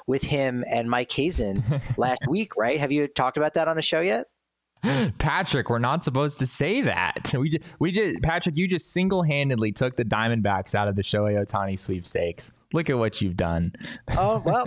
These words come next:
Speaker 1: I guess I'll have to come and play for the Colorado Rockies then. No, I, it's been, it's been really interesting. I, I think originally they had wanted to get the deal done before the winter meetings. Now they're hoping, you know,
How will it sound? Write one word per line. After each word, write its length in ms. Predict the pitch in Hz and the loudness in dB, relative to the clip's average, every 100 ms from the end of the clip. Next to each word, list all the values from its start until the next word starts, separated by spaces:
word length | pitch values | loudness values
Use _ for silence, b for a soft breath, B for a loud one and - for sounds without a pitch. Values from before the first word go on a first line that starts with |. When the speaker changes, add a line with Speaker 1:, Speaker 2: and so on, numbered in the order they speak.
| 143 | 0
Speaker 1:
I 100 | 165 | 0
guess 180 | 190 208 | 0 2
I'll 100 | 185 | 0
have 100 | 185 | 0
to 100 | 190 | 0
come 240 | 196 196 | 0 0
and 100 | 185 | 0
play 120 | 196 | 0
for 80 | 180 | 0
the 80 | 196 | 0
Colorado 340 | 190 185 196 | 2 2 2
Rockies 380 | 180 117 - 101 | 2 0 -2 -2
then. 240 | 117 110 - B 214 - | -2 -2 -4 B -2 0
No, 260 | 254 220 | 2 2
I, 160 | - 392 403 392 311 | 0 0 0 0 0
it's 280 | 247 - | -2 0
been, 260 | - 233 208 | 0 0 0
it's 180 | 190 196 | 0 0
been 160 | 269 247 | 0 2
really 280 | 208 226 165 | 2 2 2
interesting. 600 | 170 185 185 - 147 131 | 0 0 0 0 2 2
I, 120 | 139 | 2
I 80 | 143 | 0
think 200 | 165 196 | 0 0
originally 480 | 151 139 143 156 147 | 2 0 0 0 2
they 80 | 147 | 2
had 100 | 135 | 0
wanted 160 | 139 | 0
to 60 | 131 | 0
get 120 | 135 | -2
the 60 | 123 | 0
deal 180 | 131 | 0
done 220 | 123 127 107 | 0 0 -2
before 280 | - 117 | -2 0
the 80 | 147 | 0
winter 200 | 147 151 | 0 0
meetings. 400 | 151 151 151 127 | 0 0 -2 -2
Now 280 | 123 127 135 | 0 2 2
they're 120 | 123 | 0
hoping, 400 | 117 123 120 113 B B B B | 0 -2 -2 -4 B B B B
you 80 | 117 | -2
know, 200 | 117 | -2